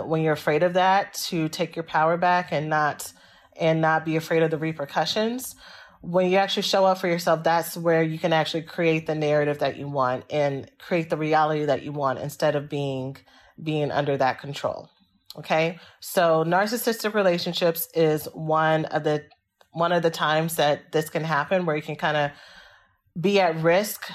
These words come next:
of having, having loved ones or family members think negative things about you by showing up for yourself. The other one is by being the scapegoat of the family. So again, I have,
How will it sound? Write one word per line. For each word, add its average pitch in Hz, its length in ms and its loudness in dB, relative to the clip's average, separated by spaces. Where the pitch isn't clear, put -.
of 165 420 4
having, 160 720 2
having 165 380 0
loved 165 240 2
ones 160 400 2
or 147 80 2
family 160 320 0
members 151 600 -2
think 160 180 0
negative 156 420 0
things 156 240 -4
about 143 360 0
you 180 140 -4
by 160 180 0
showing 156 340 0
up 151 160 0
for - 80 -8
yourself. - 480 -8
The 160 140 2
other 160 180 2
one 208 280 2
is 165 220 0
by 165 160 2
being 165 300 0
the 165 80 -2
scapegoat 156 580 -2
of - 160 -4
the 175 80 -4
family. 170 560 -2
So 170 460 4
again, 185 360 2
I 165 120 2
have, 156 440 2